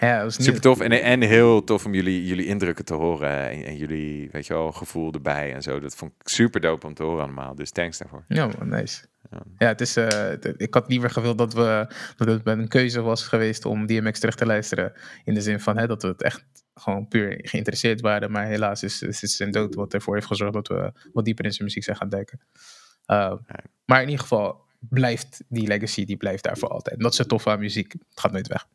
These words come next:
Speaker 2: Dat sowieso.
Speaker 1: Toch?
Speaker 2: Dat sowieso.
Speaker 1: Ja,
Speaker 2: Dat
Speaker 1: man. Ehm, nou, voor de luisteraar,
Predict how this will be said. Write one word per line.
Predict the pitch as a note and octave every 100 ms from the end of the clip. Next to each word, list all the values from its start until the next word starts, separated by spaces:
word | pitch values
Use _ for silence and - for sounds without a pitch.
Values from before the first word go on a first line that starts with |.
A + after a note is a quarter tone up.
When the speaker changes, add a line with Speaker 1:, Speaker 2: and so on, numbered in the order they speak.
| _ _ _ -
Speaker 2:
Dat | D#2 -
sowieso. | D2+ C#2+
Speaker 1:
Toch? | C2+ E3 - -
Speaker 2:
Dat | D#2
sowieso. | - - - - - - _ _ -
Speaker 1:
Ja, | A#2
Speaker 2:
Dat | A#2 G#2+
Speaker 1:
man. | G2+ D3 -
Ehm, | A#2+ A#2+ B2 B2+ C3+ - -
nou, | C3+
voor | B2+
de | C3+
luisteraar, | C3+ D#3 D3+ - A3+